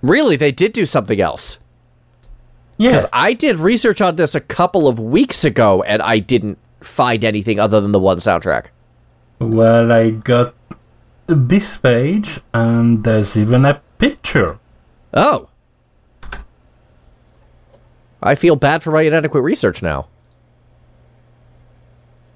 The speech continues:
Speaker 2: Then again, it's just one page,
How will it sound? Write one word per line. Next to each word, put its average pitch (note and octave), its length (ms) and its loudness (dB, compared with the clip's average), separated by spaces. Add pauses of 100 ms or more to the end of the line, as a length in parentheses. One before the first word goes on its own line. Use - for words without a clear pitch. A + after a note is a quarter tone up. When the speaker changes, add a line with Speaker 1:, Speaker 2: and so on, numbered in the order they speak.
(1800)
Speaker 2:
Then E3 220 2
again, F3+ 280 -2
it's C#3+ 220 -2 (120)
just C3 380 0
one A2+ 320 0
page, E2+ 340 -4